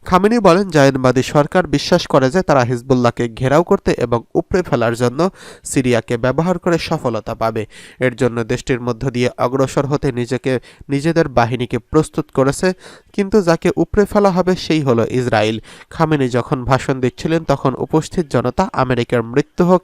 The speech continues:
ইসরায়েলের মৃত্যু হোক" বলতে স্লোগান দিতে থাকেন। এর আগে বিভিন্ন সময় খামেনি ইসরায়েলকে হুমকি দিয়েছেন, ইহুদিবাদী ধ্বংসে প্রতিজ্ঞাও করেছেন। সম্প্রতি ইরান ইসরায়েলের পাল্টাপাল্টি হামলার পর খামেনির পক্ষ থেকে কড়া বার্তা আসে,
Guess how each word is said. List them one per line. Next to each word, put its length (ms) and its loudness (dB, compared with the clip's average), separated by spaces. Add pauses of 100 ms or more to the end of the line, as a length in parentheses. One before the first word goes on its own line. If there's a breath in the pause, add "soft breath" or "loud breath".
ইসরায়েলের 440 0
মৃত্যু 380 -4
হোক" 160 2
বলতে 340 -2
স্লোগান 420 -2
দিতে 240 -6
থাকেন। 420 -4 (300 soft breath)
এর 140 6
আগে 280 2
বিভিন্ন 420 2
সময় 340 0
খামেনি 460 0
ইসরায়েলকে 480 -4
হুমকি 300 -4
দিয়েছেন, 480 -2 (400 loud breath)
ইহুদিবাদী 560 2
ধ্বংসে 360 0
প্রতিজ্ঞাও 580 2
করেছেন। 500 -2 (200)
সম্প্রতি 600 2
ইরান 340 2
ইসরায়েলের 420 0
পাল্টাপাল্টি 640 0
হামলার 400 -2
পর 220 4 (360 loud breath)
খামেনির 440 0
পক্ষ 360 0
থেকে 320 -2
কড়া 280 2
বার্তা 340 -2
আসে, 380 -2